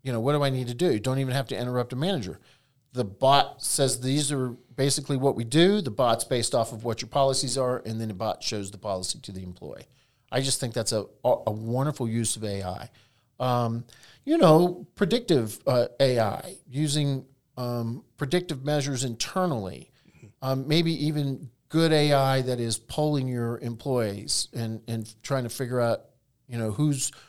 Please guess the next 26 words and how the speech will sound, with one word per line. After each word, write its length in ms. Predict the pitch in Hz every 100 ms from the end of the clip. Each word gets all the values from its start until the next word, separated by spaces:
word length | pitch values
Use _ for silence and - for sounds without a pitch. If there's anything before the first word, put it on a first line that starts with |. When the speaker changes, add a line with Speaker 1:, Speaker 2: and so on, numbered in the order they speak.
| _
Speaker 1:
who's 180 | 117 160
happy 320 | 165 139 135
and 80 | 117
who's 220 | 127 117
sad, 540 | - 123 95 65 - - - - -
and 120 | 131 147
why. 560 | 196 196 - 117 - _ _ _ _ _
Um, 600 | 131 131 127 117 113 107 - -
I 140 | 147
think 360 | 175 175 151 147 98 -
we 200 | 147 151
talk 320 | - 151 -
about 240 | 135 135
exit 280 | 143 156 131
interviews. 520 | 117 104 101 101 - -
I 140 | - 156
think 260 | 160 147 - _ -
if 180 | 131 -
you 120 | 143
could 240 | - 117
get 380 | 139 202 - - _ _
an 160 | 123 127
ex-employee 680 | 135 135 - 117 110 127 120
to 60 | 110
participate 800 | 113 - 185 180 117 113 104 -
in, 200 | 110 110